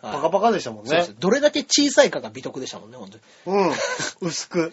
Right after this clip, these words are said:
Speaker 1: <laughs> 薄くて小さい。
Speaker 2: 薄く軽く。
Speaker 1: はい。ね。
Speaker 2: ね。
Speaker 1: こんな
Speaker 2: 本当に。
Speaker 1: 生放送だって自分たちでそんな簡単にできるものだと思ってない。
Speaker 2: 本当ですよね。
Speaker 1: はい。
Speaker 2: この急加速度的な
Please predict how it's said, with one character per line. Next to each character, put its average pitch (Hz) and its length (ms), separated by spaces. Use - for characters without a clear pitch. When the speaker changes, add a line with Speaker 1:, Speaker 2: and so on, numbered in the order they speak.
Speaker 1:
<laughs> - 60
薄 160 240
く - 80
て 170 80
小 143 240
さ 123 180
い。 101 80
Speaker 2:
薄 139 220
く 147 140
軽 139 260
く。 135 240
Speaker 1:
は 104 240
い。 - 20
ね。 143 340
Speaker 2:
ね。 139 380
Speaker 1:
こ - 160
ん 151 200
な 156 80
Speaker 2:
本 139 80
当 - 20
に。 135 180
Speaker 1:
生 147 280
放 220 200
送 127 160
だ 104 80
っ - 20
て 113 100
自 117 140
分 196 140
た 180 100
ち - 80
で 104 120
そ - 160
ん 202 80
な 214 80
簡 214 140
単 202 100
に 185 40
で 185 80
き 190 60
る 185 60
も 131 60
の 110 60
だ - 60
と 110 80
思 165 100
っ - 40
て - 80
な - 100
い。 - 20
Speaker 2:
本 254 100
当 269 60
で 240 60
す 226 60
よ 135 100
ね。 131 100
Speaker 1:
は 92 400
い。 - 40
Speaker 2:
こ 165 120
の 170 80
急 233 340
加 247 160
速 247 280
度 254 140
的 254 260
な 254 440